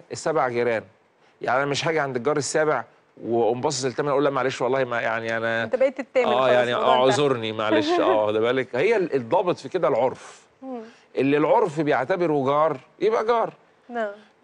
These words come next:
Speaker 1: جار بقى في الدور، جار في العمارة، جار في الشارع، جار في، يعني ف-، ف-،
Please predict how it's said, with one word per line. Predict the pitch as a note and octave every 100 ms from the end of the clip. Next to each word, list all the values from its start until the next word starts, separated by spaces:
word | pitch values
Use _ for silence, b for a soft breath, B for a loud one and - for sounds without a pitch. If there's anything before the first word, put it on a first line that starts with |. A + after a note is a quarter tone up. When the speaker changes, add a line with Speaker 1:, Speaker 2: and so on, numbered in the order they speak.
| _ _ _ - -
Speaker 1:
جار | B2+ E3
بقى | D3 A#2+
في | A#2+
الدور، | B2+ B2 A#2+ - A2 A2+ D3 D3+ C#3 A#2+ -
جار | A#2 C#3
في | B2 B2+
العمارة، | B2 A#2+ A#2 A#2 A#2 A#2 A2+ A2 C3 D3 C#3+ C#3+ C#3
جار | A#2+ A#2+ A#2+
في | G#2+ A#2
الشارع، | A2+ A2+ A2+ A2 D3 D3+ C#3+ C#3+ B2+ A2
جار | G#2+ C3
في، | A#2+ B2 A#2
يعني | G#2 G2+ A2+
ف-، | G#2+
ف-، | A#2 - A2 D#2+ -